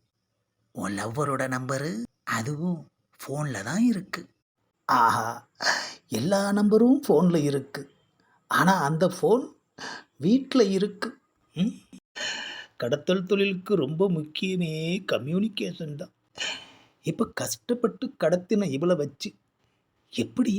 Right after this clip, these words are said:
பணம் வாங்குறது? ஆ? என்ன ரொம்ப யோசிக்கிற? பணம் எப்படி வாங்குறதுன்னு யோசிச்சுக்கிட்டு இருக்கேன். யோசி, யோசி, நல்லா யோசி.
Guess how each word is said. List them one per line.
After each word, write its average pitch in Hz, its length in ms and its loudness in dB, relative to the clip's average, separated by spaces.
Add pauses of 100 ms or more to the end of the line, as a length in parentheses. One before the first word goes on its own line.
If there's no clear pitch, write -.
பணம் 160 320 -2
வாங்குறது? 110 460 -6 (360)
ஆ? - 120 -6 (640)
என்ன 160 420 4 (500)
ரொம்ப 170 500 4
யோசிக்கிற? 165 560 4 (680)
பணம் 120 520 -4 (500)
எப்படி - 440 -4
வாங்குறதுன்னு 113 600 -6
யோசிச்சுக்கிட்டு 139 680 -6
இருக்கேன். - 300 -8 (800)
யோசி, 196 400 -2
யோசி, 180 360 0 (340)
நல்லா 120 520 -4
யோசி. 175 400 -2